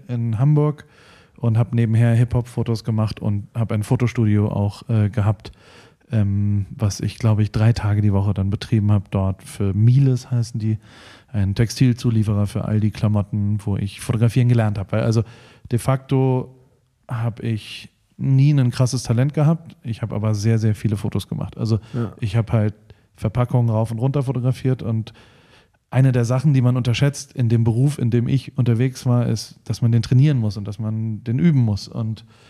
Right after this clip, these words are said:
Speaker 1: Sportler machen das immer, wir Fotografen machen das nicht. Wir denken so, das eine Foto ist das Entscheidende, die,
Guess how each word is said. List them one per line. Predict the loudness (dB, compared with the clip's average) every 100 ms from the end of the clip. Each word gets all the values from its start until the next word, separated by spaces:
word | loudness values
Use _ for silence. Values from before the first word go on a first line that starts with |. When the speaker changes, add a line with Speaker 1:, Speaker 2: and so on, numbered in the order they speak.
| _
Speaker 1:
Sportler | -16 -2 0 0 0 0
machen | 0 2
das | 0 0
immer, | 0 0 0 -4
wir | -8 -4 0 0
Fotografen | -2 -2 0 0 0
machen | 0 0
das | 0 2
nicht. | 2 2 -2
Wir | -2
denken | -2 -2 -2
so, | -2
das | -4
eine | 0 2 2
Foto | 2 -2 0 -4
ist | -4
das | -4
Entscheidende, | -4 -2 -2 -2 -4
die, | -6 -8